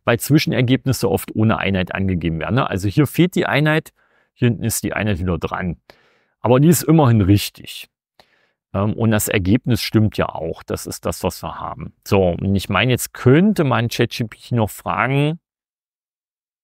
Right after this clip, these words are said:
ähm, wie groß ist denn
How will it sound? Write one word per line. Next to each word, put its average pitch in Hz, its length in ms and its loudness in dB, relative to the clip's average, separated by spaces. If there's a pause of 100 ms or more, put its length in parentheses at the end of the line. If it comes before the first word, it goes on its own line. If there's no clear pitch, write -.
(640)
ähm, 107 340 0 (600)
wie 127 300 2
groß 120 1000 2
ist - 880 0
denn 107 1500 0